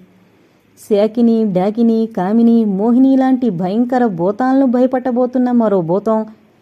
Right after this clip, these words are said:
ఈ భూమి మీదకు రావడం అంటూ జరిగితే ఏం జరుగుతుందో తెలిసినట్టు ఆకాశంలోని చంద్రుడు భయంగా మబ్బుల చాటుకు తప్పుకున్నాడు. "తొలిచూపులోనే నేను నీ గురించి కొంత తెలుసుకోగలిగాను నాయనా."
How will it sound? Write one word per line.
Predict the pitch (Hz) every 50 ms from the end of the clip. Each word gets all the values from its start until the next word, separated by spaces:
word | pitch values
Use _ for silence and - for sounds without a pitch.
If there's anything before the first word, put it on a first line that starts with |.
| _ _ _ 247
ఈ | 233 233 233
భూమి | 220 180 165 165 190 220 233 254
మీదకు | 254 262 269 262 269
రావడం | 220 160 165 165 180 202 233 247 254
అంటూ | 254 240 254 233
జరిగితే | 180 180 180 202 220 214 190 185 202 240 254 247 240 - -
ఏం | 180 185 190 214 226
జరుగుతుందో | 190 180 180 190 233 233 262 254 254 247 254 247
తెలిసినట్టు | 247 226 185 196 196 240 240 240 233 233 226 220 220 220 - _ _ _ _ _ _ -
ఆకాశంలోని | 170 175 196 233 233 269 254 247 262 262 254 254 254 254 247 247 - 190
చంద్రుడు | 175 196 220 240 233 247
భయంగా | 233 190 165 180 175 190 220 233 226 226 226 220 226 233 - -
మబ్బుల | 185 180 180 180 226 240
చాటుకు | 254 247 254 233 214 240 240
తప్పుకున్నాడు. | 240 - 160 156 - - 220 190 165 170 175 180 180 - _ _ _ _ _ _ _ _ _ _ _ _ _ _ _ _ _ _ _ _ _ _ _ _ _ _ _ _ _ _ _ _ _ _ _
"తొలిచూపులోనే | - 220 226 254 240 - 285 269 254 277 254 226 202 190 190 226 269
నేను | 269 254 240 240 240
నీ | 233 226
గురించి | 208 175 175 190 220 214 262
కొంత | 247 - 233 220 214 220
తెలుసుకోగలిగాను | 208 - 202 185 190 - - 269 269 226 196 180 170 175 175 175
నాయనా." | 170 170 165 170 170 180